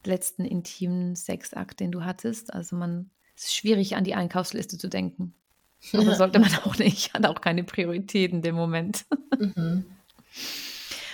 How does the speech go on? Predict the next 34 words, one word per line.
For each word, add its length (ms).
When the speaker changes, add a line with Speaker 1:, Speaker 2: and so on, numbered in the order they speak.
Speaker 1:
Und, 120
ja, 320
und 160
leider 300
vertreten 440
viele 320
Religionen 500
die 100
Ansicht, 480
Sex 300
würde 240
uns 280
auf 160
dem 200
Weg 200
zu 140
Gott 240
ablenken. 720
Speaker 2:
Ja. 220
Speaker 1:
Weil 200
es 160
eben 320
so 140
etwas 400
Göttliches 480
ist, 340
schon 240
so 240
was, 240
fast 300
schon 120
was 400
Meditatives. 1120
Speaker 2:
Ja. 260